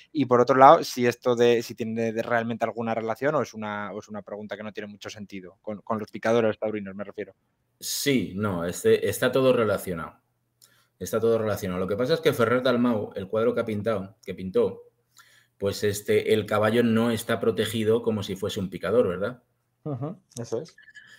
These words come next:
Speaker 2: Pero es que los soldados del presidiales sí llevaban el caballo protegido como el de un picador.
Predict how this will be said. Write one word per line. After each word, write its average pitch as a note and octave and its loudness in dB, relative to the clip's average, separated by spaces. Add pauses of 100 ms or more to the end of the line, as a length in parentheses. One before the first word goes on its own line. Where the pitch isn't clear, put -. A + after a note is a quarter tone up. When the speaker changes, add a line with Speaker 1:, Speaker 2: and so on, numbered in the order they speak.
(180)
Speaker 2:
Pero A#2 6
es B2+ 4
que C3+ 6
los B2 4
soldados A2 0
del A#2 -2
presidiales A2+ -2
sí D#3+ -2
llevaban G#2+ -2
el F#2+ -6
caballo G#2 -2
protegido F#2+ -6
como F2+ -6
el F2 -6
de F2 -4
un F#2 -4
picador. E2+ -8